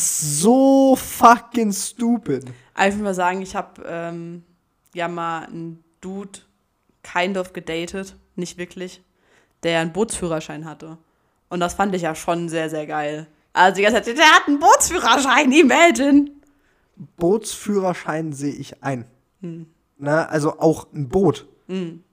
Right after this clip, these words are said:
Speaker 1: Also mein Stiefdad hat ja zwei Boote.
Speaker 2: Geil.
Speaker 1: Why?
Speaker 2: Weiß ich nicht. Vielleicht, weil ich das jetzt auch mit dem Typ verbinde, weil ich den so ultra heiß fand.
Speaker 1: Das, I don't know, finde ich schwierig, Alter.
Speaker 2: Hä?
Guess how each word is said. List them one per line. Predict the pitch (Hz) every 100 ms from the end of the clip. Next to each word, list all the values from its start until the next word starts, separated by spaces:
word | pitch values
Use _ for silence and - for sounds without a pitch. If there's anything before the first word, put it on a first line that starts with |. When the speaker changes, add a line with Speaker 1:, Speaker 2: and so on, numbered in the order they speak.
| _ _
Speaker 1:
Also | - 143 151
mein | 147 143 143
Stiefdad | - 180 - 196 190
hat | 202 190
ja | 190
zwei | 190 175
Boote. | 180 196 208 233 - _ _
Speaker 2:
Geil. | - 165 - 170 - _ _ _ _ _ _ _ _
Speaker 1:
Why? | 127 117 131 233 320 147 120 104 117 - _ _ _ -
Speaker 2:
Weiß | 330 480 539 466
ich | 330 339
nicht. | 359 381 - 359 -
Vielleicht, | 247 254 277
weil | 247
ich | 320
das | 294
jetzt | 262
auch | 262
mit | 269 247
dem | 202
Typ | - 277
verbinde, | 320 220 196
weil | 190
ich |
den | 226
so | 214 -
ultra | 233 - 190
heiß | 214 -
fand. | - 180 180 _ _ _
Speaker 1:
Das, | - 135 - 156
I | 151 120 120
don't | 123 120
know, | 123 123
finde | 120 - 139
ich | 123
schwierig, | - 131 131 127 127 -
Alter. | 113 123 131
Speaker 2:
Hä? | 180